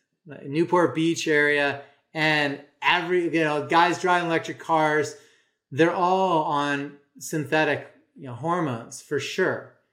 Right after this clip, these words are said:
And so they don't notice that twenty percent. But a colleague of mine tested military and special forces. He threw in a variable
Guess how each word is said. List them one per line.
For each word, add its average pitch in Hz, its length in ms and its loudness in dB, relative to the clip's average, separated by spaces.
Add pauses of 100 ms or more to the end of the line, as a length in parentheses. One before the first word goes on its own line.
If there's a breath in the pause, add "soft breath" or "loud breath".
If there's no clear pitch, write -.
(200)
And 147 340 -2
so 180 160 2
they 175 140 0
don't 175 320 -2
notice 170 480 0
that 127 320 -2
twenty 143 300 -6
percent. 131 480 -6
But 143 120 -4
a 139 60 0
colleague 165 580 0
of 131 120 -2
mine 135 220 -6
tested 151 520 -4 (320 loud breath)
military 139 1120 -2 (500)
and 135 80 -12
special 170 380 -2
forces. 165 440 -4
He 165 120 -6
threw 175 220 -6
in 170 80 -4
a 151 60 0
variable 135 1000 0